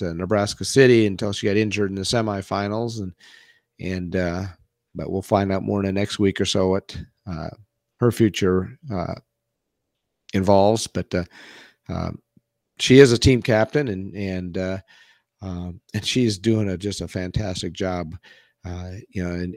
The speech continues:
in practice and, and, uh, even at this tournament. Uh, you know, Saturday we're getting ready to,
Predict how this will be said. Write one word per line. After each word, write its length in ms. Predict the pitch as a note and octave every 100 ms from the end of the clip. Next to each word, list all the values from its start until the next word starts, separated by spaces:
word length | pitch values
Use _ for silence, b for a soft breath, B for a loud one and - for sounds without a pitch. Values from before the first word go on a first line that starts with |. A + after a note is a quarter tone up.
| -
in 100 | F#2
practice 640 | - A2 G#2+ - G2 -
and, 400 | F2+ E2+ F2 E2+ -
and, 380 | F2+ F#2 F2+ F2+
uh, 120 | F2
even 280 | F2+ G#2 G2+
at 80 | F#2+
this 120 | F#2+
tournament. 440 | - G2 F#2 F#2 - b b b b -
Uh, 240 | F2+ - - _ _ -
you 100 | G2
know, 80 |
Saturday 520 | F#2 A#2+ A2 G#2 G2+ F#2+
we're 160 | F#2+
getting 240 | F#2+ G2+ G2
ready 200 | G2+ F#2
to, 220 | F#2+ E2+